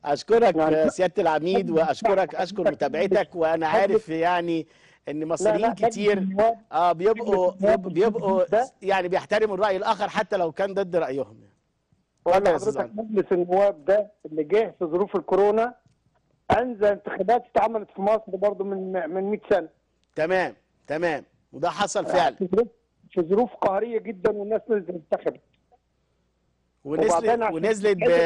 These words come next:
Speaker 1: ب-،
Speaker 2: تتعدل،
Speaker 1: باعداد صعبه يعني.
Speaker 2: عشان تتعدل رمانه الميزان، جه السيسي راح معين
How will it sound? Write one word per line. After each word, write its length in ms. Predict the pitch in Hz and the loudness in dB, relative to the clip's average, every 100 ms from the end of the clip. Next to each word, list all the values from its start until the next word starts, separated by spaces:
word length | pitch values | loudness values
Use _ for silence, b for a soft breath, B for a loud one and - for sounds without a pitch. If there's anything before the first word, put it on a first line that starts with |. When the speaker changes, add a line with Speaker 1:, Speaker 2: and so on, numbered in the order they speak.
| 160 | 2
Speaker 1:
ب-، 0 | |
Speaker 2:
تتعدل، 160 | 165 160 | 2 0
Speaker 1:
باعداد 680 | 180 160 156 202 220 170 175 165 156 147 | 2 0 4 4 2 2 2 4 4 2
صعبه 400 | 208 202 143 135 | 4 4 4 2
يعني. 260 | 131 120 _ _ _ _ _ _ _ _ - | 2 -2 _ _ _ _ _ _ _ _ -6
Speaker 2:
عشان 320 | 170 208 175 | -4 -2 -4
تتعدل 560 | 180 196 208 254 226 202 180 180 170 160 | -4 -2 -2 -2 -8 -4 -2 -2 -2 -2
رمانه 320 | 180 208 214 196 | 0 -2 -2 -8
الميزان، 500 | 180 170 190 202 196 _ - | -8 -2 0 0 -4 _ -4
جه 220 | 185 220 | 0 0
السيسي 300 | - 226 - | -2 -8 -2
راح 220 | 208 214 185 | 0 0 -4
معين 560 | 170 202 208 190 175 | -4 -2 -4 -6 -6